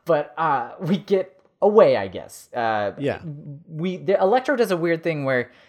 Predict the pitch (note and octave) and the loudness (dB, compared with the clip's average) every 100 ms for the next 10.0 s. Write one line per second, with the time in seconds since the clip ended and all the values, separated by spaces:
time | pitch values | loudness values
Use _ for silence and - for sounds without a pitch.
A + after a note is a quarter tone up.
0 | _ - D#3 F#3 F#3 F#3 D3 C3 C#3 E3 | _ -8 6 6 6 4 4 4 2 -6
1 | E3 D#3 D#3 C3+ C3 C#3 C#3 A#2 A2+ B2 | 0 0 0 -6 -2 -2 -4 -6 -8 -6
2 | B2 A2 G#2+ G#2+ - A#2 B2 C3 C#3+ C3+ | -6 -6 -4 -4 -6 -10 -10 -8 -2 0
3 | D3+ D#3 C3+ A2+ A#2+ - A#2 A#2 A2+ A2 | 0 -4 -8 -10 -12 -10 -12 -10 -6 -4
4 | G2+ - _ - G#2 B2 A2+ G2+ A2 - | -4 -8 _ -14 -6 -6 -4 -4 -6 -8
5 | D#3+ - B3 - A3+ - B3 B3+ - - | -2 2 2 2 0 0 0 -2 -2 -16
6 | - F3 F3 E3 E3 D3+ D3 D3+ F#3 G#3 | -2 4 6 6 4 0 -2 -2 -2 -4
7 | F3+ F#3 G3 G#3 G#3 - - - F3+ - | -2 0 0 -2 -8 -12 -12 -6 0 6
8 | A#3 B3 G#3 F#3 G3 G3 A3+ G#3 G#3 F#3 | 6 6 4 4 4 2 2 0 2 -2
9 | F#3 F#3+ F3+ D#3+ C#3 A#2+ B2+ B2+ B2 | 0 -6 -4 0 0 0 0 0 -2